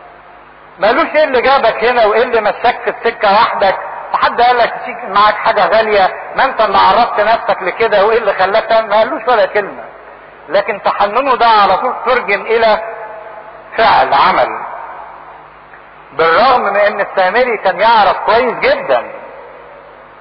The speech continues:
ان هذا الانسان غالبًا يهودي، ولو اهله عرفوا انه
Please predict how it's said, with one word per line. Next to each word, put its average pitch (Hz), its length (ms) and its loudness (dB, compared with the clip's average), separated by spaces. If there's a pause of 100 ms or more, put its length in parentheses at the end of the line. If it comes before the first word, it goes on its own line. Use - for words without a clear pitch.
(580)
ان 170 140 -2
هذا 262 340 2
الانسان 247 560 0
غالبًا 240 460 2
يهودي، 226 760 0 (1600)
ولو 185 320 2
اهله 262 420 2
عرفوا 277 560 2 (760)
انه 196 200 -4